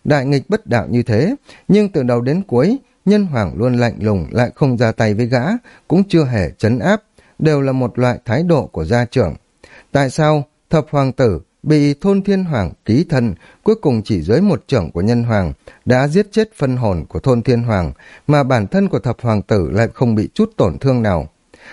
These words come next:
Tất cả vào thời khắc nhân hoàng tháo xuống da mặt đều đã có đáp án,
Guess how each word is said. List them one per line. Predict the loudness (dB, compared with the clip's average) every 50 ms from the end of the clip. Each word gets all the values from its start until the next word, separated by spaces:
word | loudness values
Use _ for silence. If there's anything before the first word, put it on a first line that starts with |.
| -10 _ -2
Tất | -2 -2 0 0
cả | 0 0 0
vào | 0 -2 -4
thời | -2 -2 -2 -2
khắc | -2 -4 -2 0 2
nhân | 2 2 2
hoàng | 0 -2 -2 -2 -4 -4 -4
tháo | -2 -2 -2 -2
xuống | -2 0 0 0 0
da | 0 0 0
mặt | 0 0 -2 -2 _ _ -2
đều | 0 0 0 0
đã | 0 0 0
có | 0 0 0
đáp | 0 0 -2 -2
án, | -4 -2 0 0 0 0